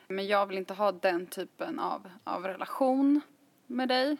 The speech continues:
Då får det vara lite upp till den andra personen om den ändå vill fortsätta ses och den klarar av att göra det på ett sätt som inte blir för destruktivt liksom. Eller om man då f-, liksom beslutar att så här, men då kanske vi inte ska ses mer för att den ena blir sårad,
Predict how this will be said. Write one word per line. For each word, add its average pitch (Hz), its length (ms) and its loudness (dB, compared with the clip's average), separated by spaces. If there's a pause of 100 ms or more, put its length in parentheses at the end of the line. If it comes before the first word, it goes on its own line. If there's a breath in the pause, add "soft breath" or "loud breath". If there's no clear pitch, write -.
(180)
Då 208 300 -4
får 208 180 -6
det 196 60 -4
vara 196 100 0
lite 196 240 -4
upp - 120 -6
till 190 100 -6
den 175 100 0
andra 190 220 -2
personen 196 240 -2
om 180 60 -4
den 180 180 -2
ändå 180 200 -6
vill 170 80 -10
fortsätta - 300 -12
ses 302 460 -2
och 196 140 -2
den 190 220 -6
klarar 190 180 0
av 180 80 -2
att 185 80 -4
göra 202 200 4
det 269 100 4
på - 100 -8
ett - 100 -10
sätt 185 180 -8
som 190 140 -10
inte 180 420 -6
blir 180 400 -8 (560 soft breath)
för 175 240 0 (100)
destruktivt - 840 -4
liksom. - 340 -12 (540 soft breath)
Eller 196 320 2
om 180 140 0
man 180 280 -4
då 180 140 -4
f-, - 240 -14
liksom - 300 -10
beslutar - 420 -12
att - 120 -16
så - 60 -10
här, 202 60 -10
men 196 100 -10
då 185 100 -6
kanske 185 280 -10
vi 190 80 -12
inte 185 220 -12
ska - 180 -12 (360)
ses - 400 -6
mer - 200 -14
för 214 60 -10
att - 80 -18
den 196 100 -12
ena 190 240 -12
blir 104 320 -12 (460)
sårad, 208 480 -4